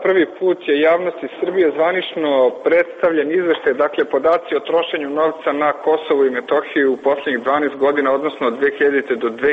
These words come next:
hiljade dvanaeste. Cifre su, a, prilično zapanjujuće, odnosno sumnje, a, koliko je novca u tim transakcijama i pojedinim poslovima na Kosovu i Metohiji, a, nelegalno trošeno, odnosno ukradeno.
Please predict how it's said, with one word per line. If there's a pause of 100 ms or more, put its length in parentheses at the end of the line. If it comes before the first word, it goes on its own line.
hiljade
dvanaeste. (680)
Cifre (120)
su, (240)
a, (120)
prilično
zapanjujuće,
odnosno (160)
sumnje,
a, (140)
koliko
je
novca (160)
u (140)
tim (420)
transakcijama
i
pojedinim
poslovima
na
Kosovu
i
Metohiji,
a, (540)
nelegalno
trošeno, (100)
odnosno
ukradeno.